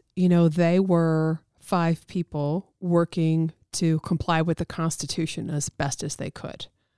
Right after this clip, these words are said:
They had tough, they have some tough, there's some tough trade-offs in this state, right? There's always, there's always gonna be a situation where some people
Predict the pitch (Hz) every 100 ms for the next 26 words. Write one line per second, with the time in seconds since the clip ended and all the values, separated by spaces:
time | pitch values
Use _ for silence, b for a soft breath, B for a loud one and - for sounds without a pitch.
0 | _ 151 156 156 147 143 - _ _ _
1 | _ _ - 170 - - _ 175 170 180
2 | 156 175 - - 190 208 208 185 170 -
3 | - 156 - 160 - - 143 - - -
4 | - - 143 135 156 156 - b b b
5 | 175 175 180 185 165 170 175 180 170 170
6 | 160 147 175 - 165 - 156 143 - 151
7 | 151 147 - 147 143